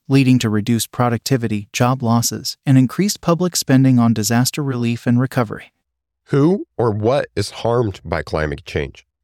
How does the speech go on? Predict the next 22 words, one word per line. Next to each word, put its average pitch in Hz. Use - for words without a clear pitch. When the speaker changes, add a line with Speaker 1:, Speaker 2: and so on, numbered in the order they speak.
Speaker 1:
Climate 170
change 135
affects 131
a 135
wide 117
range 110
of 107
stakeholders. -
First 143
and 139
foremost, 147
human 175
populations 117
may 110
be 127
harmed. 113
Vulnerable 143
communities, -
particularly 170
in 120
low-income 117
countries, 113